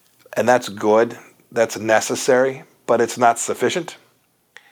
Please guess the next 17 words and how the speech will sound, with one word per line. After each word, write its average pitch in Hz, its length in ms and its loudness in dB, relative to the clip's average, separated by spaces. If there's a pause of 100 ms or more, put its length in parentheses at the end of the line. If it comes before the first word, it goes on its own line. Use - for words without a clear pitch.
(760)
You 110 140 -8
have 147 200 -2
to 160 100 0
be 135 140 0
prepared 127 500 0
to - 120 -6 (180)
act 143 300 0
on 92 180 -2
it. - 100 -16 (400)
<laughs> - 400 -12
There's 113 220 -6
the 107 100 -6
old 127 280 2
joke 131 360 2
about 110 340 -2 (400)
boxers, 113 580 -2
right? 123 260 -2